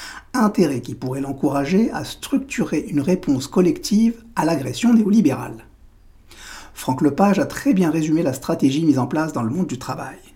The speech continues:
Je le cite. « Le grand enjeu du capitalisme dans sa version excessivement néolibérale, c'est notamment de détruire le syndicalisme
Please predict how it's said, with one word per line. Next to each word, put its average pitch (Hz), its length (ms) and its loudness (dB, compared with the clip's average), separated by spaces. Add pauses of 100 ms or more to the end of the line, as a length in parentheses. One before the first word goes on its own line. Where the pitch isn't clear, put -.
(800)
Je - 100 -2
le 156 100 2
cite. « - 380 -8 (600)
Le 135 140 -2
grand 175 380 0
enjeu 139 280 4
du 110 140 -2
capitalisme 127 760 0
dans 110 140 0
sa 110 160 -6
version 120 580 -6 (140)
excessivement 127 720 0
néolibérale, 131 800 -2 (320)
c'est - 220 -2
notamment 165 640 2
de 113 120 -2
détruire 180 640 2
le 117 120 -2
syndicalisme 165 1000 0